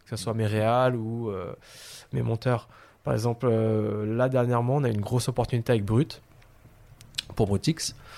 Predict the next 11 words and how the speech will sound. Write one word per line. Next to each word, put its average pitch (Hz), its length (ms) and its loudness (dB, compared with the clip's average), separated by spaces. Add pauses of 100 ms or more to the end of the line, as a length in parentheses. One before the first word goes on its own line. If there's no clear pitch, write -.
(640)
euh, 117 240 2
pour - 200 -4
faire 120 360 2
deux 110 120 2
documentaires. 110 720 -2 (480)
J'aurais 104 280 -2
pu - 140 -4
les 107 120 4
faire, - 420 0 (640)
mais, 120 400 2
euh, 104 300 4